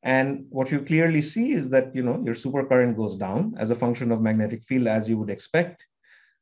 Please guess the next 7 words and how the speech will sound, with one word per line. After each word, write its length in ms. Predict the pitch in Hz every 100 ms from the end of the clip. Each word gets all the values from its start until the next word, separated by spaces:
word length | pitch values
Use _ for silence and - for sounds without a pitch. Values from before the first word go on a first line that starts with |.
| _ _ -
But 220 | 131 120
then, 400 | 160 180 185 - _ _ _ _ _ _ _ _ _ _ _
surprisingly, 1080 | - 135 135 131 151 147 147 131 131 131 131 - _ _ -
it, 260 | 120 113 - _
it, 320 | - 117 - -
it 180 | 113 110
recovers. 760 | 104 110 120 143 185 - -